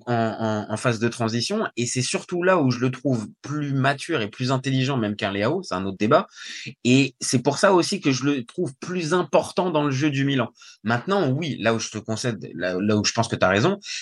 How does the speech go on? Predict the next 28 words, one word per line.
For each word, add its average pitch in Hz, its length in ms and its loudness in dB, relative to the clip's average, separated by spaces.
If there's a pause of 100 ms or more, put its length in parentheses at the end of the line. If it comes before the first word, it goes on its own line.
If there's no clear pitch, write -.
c'est - 220 -2
que 110 80 2
dans 117 240 4
son, 127 360 4
dans 107 200 2
le 101 180 4
jeu 117 200 4
du 113 180 0
Milan, 147 360 2 (200)
ça 92 220 -4
penche 131 260 2
encore 117 320 -2 (180)
plus 139 260 -4
à 110 100 2
gauche 160 340 0
et 107 80 -4
c'est 101 160 -6
plus 147 320 -4
Leao 120 360 6
qui 135 120 -2
est, 110 160 -6
qui - 100 -6
est - 20 -4
dominant. 113 460 -2
Mais 165 300 2
il 151 100 2
a 143 140 2
rééquilibré. 151 760 -2